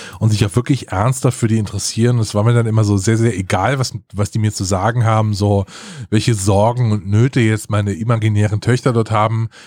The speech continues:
Für mich sind die einfach nur dazu da, verheiratet zu werden. Das ist mir sehr, sehr egal, äh, was die Menschen um mich herum, auch irgendwie meine, mein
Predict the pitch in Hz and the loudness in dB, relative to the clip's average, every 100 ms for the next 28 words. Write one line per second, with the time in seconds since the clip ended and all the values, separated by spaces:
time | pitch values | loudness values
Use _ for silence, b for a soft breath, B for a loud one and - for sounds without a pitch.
0 | B - 110 123 - 131 - 117 123 120 | B -4 0 0 2 0 2 2 2 2
1 | 113 113 107 110 101 104 113 104 117 123 | 2 2 0 0 0 0 2 0 2 0
2 | 110 - 92 92 90 101 98 101 98 110 | 0 -2 0 0 0 -2 -2 -2 0 2
3 | 110 95 90 95 101 95 95 101 B B | 2 0 0 0 2 0 -2 -6 B B
4 | B - 101 98 98 98 101 104 95 98 | B -8 -2 2 2 2 2 0 0 0
5 | 101 101 104 - 101 104 104 95 104 110 | 0 2 0 -2 -2 0 2 0 0 0
6 | 92 101 104 101 101 98 101 92 92 98 | 0 0 -2 -4 0 0 0 0 -2 -4